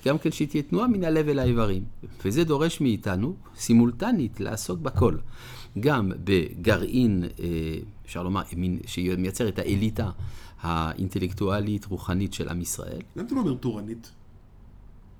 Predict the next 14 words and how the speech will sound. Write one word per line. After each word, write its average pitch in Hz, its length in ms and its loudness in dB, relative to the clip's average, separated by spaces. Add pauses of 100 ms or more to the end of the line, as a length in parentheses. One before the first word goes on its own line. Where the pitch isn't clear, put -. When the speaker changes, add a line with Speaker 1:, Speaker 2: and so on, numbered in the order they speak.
(480)
Speaker 1:
מה 101 140 -2
אני 107 120 0
אמרתי? 101 120 2
Speaker 2:
אינטלקטואלית, 151 640 -2
רוחנית. 131 640 -6
Speaker 1:
רוחנית, 98 440 0
כן, 117 180 2
בוודאי. 143 360 0 (380)
כי 110 140 6
התורני 120 400 4
מזדהה 127 460 2
מ-, 123 320 6
באופן 117 260 2
מיידי 160 560 2